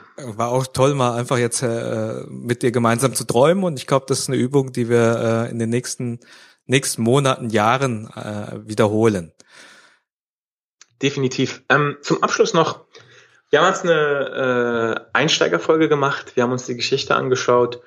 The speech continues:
Speaker 2: und wir sind jetzt, äh, auf eine Reise gegangen in die Zukunft. Ähm, wollen wir beim nächsten Mal mal eine kleine Reihe machen,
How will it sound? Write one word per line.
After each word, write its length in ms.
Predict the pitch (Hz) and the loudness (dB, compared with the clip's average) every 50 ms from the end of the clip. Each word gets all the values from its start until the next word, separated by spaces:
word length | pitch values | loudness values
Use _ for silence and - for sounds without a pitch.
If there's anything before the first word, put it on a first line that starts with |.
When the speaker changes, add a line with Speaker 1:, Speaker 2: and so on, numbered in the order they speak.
| - - _ _ _ _ _ | -20 -20 _ _ _ _ _
Speaker 2:
und 480 | - 156 170 175 170 165 170 - 139 131 | 2 4 4 4 2 0 -2 -6 0 2
wir 80 | 127 123 | 4 4
sind 220 | 127 147 147 - | 4 2 4 4
jetzt, 420 | 143 127 120 - - - - - - - | 2 2 2 -2 -8 -10 -10 -6 -2 0
äh, 280 | 123 120 117 113 113 110 | 2 2 2 2 2 0
auf 180 | 113 110 110 | 0 -2 -2
eine 200 | 110 120 117 104 | -2 -2 0 2
Reise 360 | 107 113 147 147 131 131 127 - _ _ _ _ _ | 2 2 4 2 2 -2 -2 -6 _ _ _ _ _
gegangen 360 | 120 120 123 117 117 110 113 | -2 -2 2 2 2 2 2
in 120 | 107 104 104 | -2 -4 -6
die 80 | 104 | -8
Zukunft. 680 | - - - - - - 95 - - - - - - _ _ _ _ _ _ _ _ _ _ _ _ _ - - _ _ _ | -6 -6 -6 -4 -4 -4 -4 -4 -6 -8 -12 -16 -16 _ _ _ _ _ _ _ _ _ _ _ _ _ -20 -20 _ _ _
Ähm, 640 | - 127 127 131 131 131 127 127 127 127 127 123 - - _ _ _ _ _ _ _ _ _ _ _ _ _ - - | 0 0 2 2 0 0 -4 -6 -8 -6 -6 -8 -10 -12 _ _ _ _ _ _ _ _ _ _ _ _ _ -14 -10
wollen 320 | - 113 123 151 185 196 190 | -2 2 2 2 2 2 2
wir 460 | 226 220 226 214 208 - - - - | 2 2 2 2 0 -2 -4 -8 -6
beim 200 | 147 143 143 143 | -4 -4 -2 0
nächsten 280 | 143 175 175 - - 190 | -2 -2 -4 -2 -4 -2
Mal 320 | 185 180 175 175 170 170 | 0 0 0 2 0 0
mal 420 | 160 151 143 143 143 139 139 139 - | -2 -2 -2 0 0 0 -2 -2 -2
eine 200 | - 127 131 131 | -4 -6 -6 -6
kleine 600 | - - 127 143 147 147 143 139 135 131 - - | -4 -4 -2 -2 -2 -2 -2 -2 -2 -2 -4 -6
Reihe 320 | - 113 104 117 139 165 165 | -8 -4 0 2 2 4 4
machen, 360 | 151 143 131 - 147 139 | 2 0 -2 -2 -6 -8